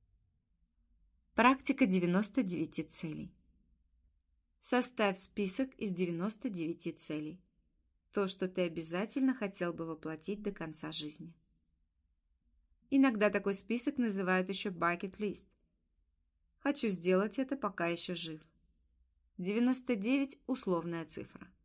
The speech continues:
В списке может быть любое количество пунктов. Выбери оттуда одну цель и реализуй ее за ближайший месяц. Поставь себе задачу реализовать их все до конца жизни.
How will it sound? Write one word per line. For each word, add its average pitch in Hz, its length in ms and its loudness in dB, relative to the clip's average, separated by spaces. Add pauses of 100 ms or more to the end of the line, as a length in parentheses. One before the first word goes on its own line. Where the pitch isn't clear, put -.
(460)
В - 60 -8
списке 311 420 -2
может 220 320 0
быть 185 220 0
любое 185 420 0
количество 160 600 -6
пунктов. - 480 -12 (840)
Выбери 202 360 2
оттуда 185 480 0
одну 165 260 -4
цель 185 380 -4 (380)
и 359 100 2
реализуй 185 560 2
ее 254 140 0
за 196 140 -2
ближайший 160 580 -4
месяц. - 520 -10 (960)
Поставь 220 440 2
себе 190 260 0
задачу 202 560 0
реализовать 175 720 -2
их 175 160 -12
все - 340 -2
до 220 100 -4
конца 160 420 -10
жизни. 156 440 -10